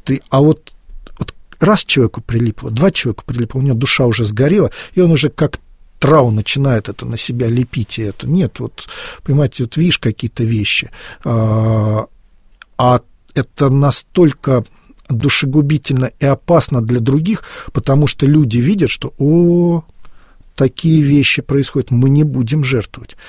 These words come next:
И у людей перестаёт желание, возникать желание жертвовать из-за таких вот, а, токсичных случаев. И отравляется это прямо на поколение. Вы посмотрите,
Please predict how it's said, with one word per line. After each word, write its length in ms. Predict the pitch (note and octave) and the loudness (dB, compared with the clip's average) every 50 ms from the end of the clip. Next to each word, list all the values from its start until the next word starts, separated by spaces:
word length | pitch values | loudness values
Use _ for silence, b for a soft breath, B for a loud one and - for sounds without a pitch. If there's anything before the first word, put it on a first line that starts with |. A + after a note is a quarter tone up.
| B B B B | B B B B
И 80 | - | 2
у 100 | C3 A#2 A#2 | 4 4 6
людей 360 | A#2+ A#2+ A2+ G#2 A#2+ C3 C#3 | 4 4 2 2 2 2 0
перестаёт 680 | - - - B2+ B2+ - - - C3 C3+ C3+ A#2+ A#2 G#2+ | 0 -2 -2 -2 -2 -2 -4 -4 0 2 2 2 2 0
желание, 680 | - - C3+ C#3+ C#3 A#2+ G#2 A2 A#2 - - C3 A#2+ | 0 0 2 2 2 2 0 -2 -6 -8 -6 -4 -2
возникать 460 | G#2+ A2+ G#2+ A2 B2+ A2+ - B2+ A#2 | 0 0 0 -2 -2 -2 -2 -2 -2
желание 420 | G#2 G2 A2 A2+ A2+ G#2+ G2+ G2+ G#2 | 0 0 -2 0 -2 -2 -2 -2 -2
жертвовать 480 | G#2 A2+ A#2 - - - - - - - | -2 -2 -4 -6 -8 -14 -18 -14 -8 -4
из-за 200 | - A2 A#2+ A2+ | -4 -2 -2 -2
таких 380 | - C3 A#2 - C#3 - - | -2 -4 -4 -4 -6 -8 -6
вот, 180 | A2+ G#2+ - B B B B B B | -8 -8 -10 B B B B B B
а, 220 | B C3+ A2+ A2+ G#2 | B -2 -2 -2 -2
токсичных 580 | - - A2 - - - A2 - - G#2+ - | -2 -4 -4 -2 -2 -2 -2 -2 -4 -4 -6
случаев. 500 | - - C3+ A#2 G#2 - - - - - B B B B B | -6 -4 -2 -2 -2 -4 -8 -10 -12 -16 B B B B B
И 60 | B2 | -4
отравляется 720 | A#2 - - B2 C3 B2 C#3 D3 D#3+ E3+ D#3 - - D#3 | -2 0 2 2 4 4 6 6 6 6 4 2 0 -4
это 120 | - - | -4 -4
прямо 260 | - D3 D3 D#3 D3+ | -2 0 2 2 2
на 60 | D3+ C#3 | 2 0
поколение. 760 | - D3 C3 - D#3 C#3 D3 E3+ G3 F#3 D#3 A#2 F#2+ G2 - b b b b b b b b b b b b b b - | -2 -4 -2 0 2 4 4 4 4 4 2 -2 -4 -8 -12 b b b b b b b b b b b b b b -2
Вы 140 | A2+ A#2+ B2 | -2 -2 0
посмотрите, 720 | - B2 - - D3 D3+ D3+ - G3+ A#3+ - - - A#2+ | 0 0 2 2 2 2 2 2 0 0 0 0 -2 -4